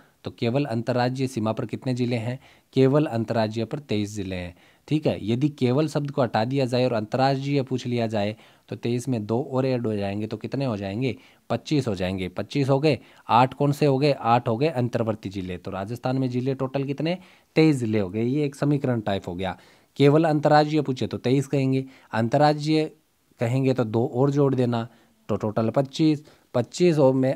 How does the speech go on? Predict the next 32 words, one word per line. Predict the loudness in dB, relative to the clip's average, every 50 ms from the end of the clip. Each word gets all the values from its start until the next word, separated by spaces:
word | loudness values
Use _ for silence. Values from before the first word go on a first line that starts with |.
| -2 2 4
आठ | 4 6 4 4 0
कम | -2 0 -2 0
कौन | 0 0 -2 0
से | 0 0 0
रह | 0 0
गए? | 2 2 0
तैंतीस | 0 0 -2 -2 -2 -4 -2 -2
में | -2 -2
से | 0 0 0
आठ | 0 2 4 4 4 4 2
कम | -2 -2 0
रह | 0 0
गए | 2 2 2
अंतर्वर्ती, | 2 0 -2 -2 0 0 0 0 0 -2 -2 -2
जो | -2 -2 -2
किसी | -2 -2 -2 0 2 2 2
भी | 2 2 0 -2 -2 -6 -10 -20 -20 _ -2 2
राज्य | 4 4 4 4 2 0
से | 0 0 0 0
अंतर्राज्यीय | 0 0 0 2 2 2 2 0 -4 -4
सीमा | -4 -2 -2 -2 -2 -2 -2 2
नहीं | 2 4 4 4 4 2
बनाते। | 2 0 0 -2 -4 -6 -10 -12 -14 -14 _ _ _ _ _ _ _ _ _ _ _ _ _ _ _ _ _ _ _ _ _ _ _ _ _ -20 _ _ _ _ -2
अगला | 2 4 6 6 6
सवाल | 4 4 4 4 4 4
है, | 2 0 -2 -6 _ _ _ _ _ -2
राजस्थान | 2 4 4 4 4 2 0 -2 0 2 2 4 4 2 2 -2
के | -2 -4 -2 -2 -2 -2 -4 -8 _ _ _ _ _ 0
कौन | 4 4 4 4
से | 4 2 0 2
जिले | 2 2 0 0 -2
में | -2 -4 -6 -8